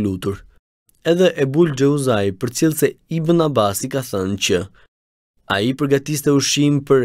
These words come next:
haxhint, duke përzier thekur të bluar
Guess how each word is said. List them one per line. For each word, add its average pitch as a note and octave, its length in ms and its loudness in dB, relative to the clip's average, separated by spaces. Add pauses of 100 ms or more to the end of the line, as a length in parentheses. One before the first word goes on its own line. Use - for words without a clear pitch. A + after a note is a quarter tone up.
(140)
haxhint, C3 500 -2 (560)
duke A#2+ 260 0
përzier A2+ 720 2
thekur A2 600 -2 (160)
të C#3+ 100 2
bluar D#3+ 460 2